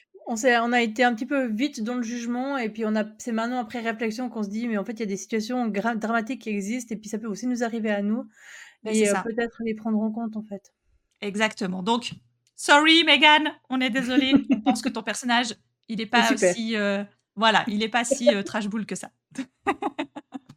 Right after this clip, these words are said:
Speaker 2: On vous laisse avec la suite du podcast. Allez, c'est bon. <laughs>
Speaker 1: Saison trois, il se passe un événement, euh, tragique, enfin, n-, non, un ém-, un événement un petit peu qui bouleverse tout le monde. Brie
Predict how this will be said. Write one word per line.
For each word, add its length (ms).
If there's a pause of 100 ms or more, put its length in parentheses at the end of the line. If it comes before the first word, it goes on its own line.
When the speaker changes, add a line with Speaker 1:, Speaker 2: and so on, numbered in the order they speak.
(480)
Speaker 2:
On 100
vous 80
laisse 180
avec 180
la 80
suite 180
du 100
podcast. 420
Allez, 120
c'est 140
bon. 140
<laughs> 600
Speaker 1:
Saison 400
trois, 380
il 80
se 60
passe 180
un 100
événement, 580
euh, 640
tragique, 580
enfin, 260
n-, 260
non, 200
un 240
ém-, 180
un 280
événement 420
un 80
petit 120
peu 120
qui 140
bouleverse 420
tout 100
le 60
monde. 180
Brie 340